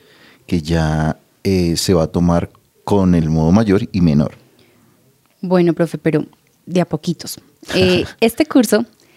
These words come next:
Speaker 2: para empezar, también tiene la fase de reconocimiento, al igual que fundamentos de la escritura musical, o sea, tiene, eh, iniciar con, con la actualización del perfil,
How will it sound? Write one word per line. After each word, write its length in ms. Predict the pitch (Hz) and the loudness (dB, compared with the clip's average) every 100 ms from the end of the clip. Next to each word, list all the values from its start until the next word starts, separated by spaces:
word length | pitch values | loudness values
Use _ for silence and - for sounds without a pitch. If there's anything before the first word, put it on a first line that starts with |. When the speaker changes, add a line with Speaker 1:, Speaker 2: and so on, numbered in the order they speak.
| _ _ _ | _ _ _
Speaker 2:
para 160 | 208 196 | 0 2
empezar, 480 | 180 175 170 170 - | 2 2 2 0 0
también 380 | 208 208 220 220 | 2 4 4 2
tiene 240 | 233 226 | 2 2
la 100 | 220 | 2
fase 280 | - 170 185 | 0 -2 0
de 80 | 185 | -2
reconocimiento, 800 | 196 214 202 190 180 160 156 - | -2 -2 -2 2 4 4 2 0
al 140 | 185 | 0
igual 240 | 185 170 160 | 2 0 -2
que 80 | 170 | -2
fundamentos 580 | 190 185 180 156 156 | 0 2 2 2 0
de 80 | 160 | -2
la 80 | 175 | -2
escritura 400 | 175 185 175 156 | -4 -4 -2 -2
musical, 480 | 170 175 185 277 311 | 0 -2 -2 0 0
o 40 | |
sea, 180 | 208 165 | 0 -2
tiene, 400 | - 160 165 175 - _ _ | 0 2 2 2 -4 _ _
eh, 480 | - 180 175 165 160 | 0 4 6 6 4
iniciar 640 | 190 175 165 - 165 156 | 4 4 2 2 0 0
con, 640 | - 165 165 170 165 160 - | 0 4 6 6 6 4 4
con 140 | 180 | 4
la 40 | 165 | 2
actualización 540 | - 160 156 151 151 | 2 -2 0 0 2
del 160 | 156 160 | 0 0
perfil, 760 | 143 139 - 185 196 190 180 | -2 -2 -2 2 2 2 0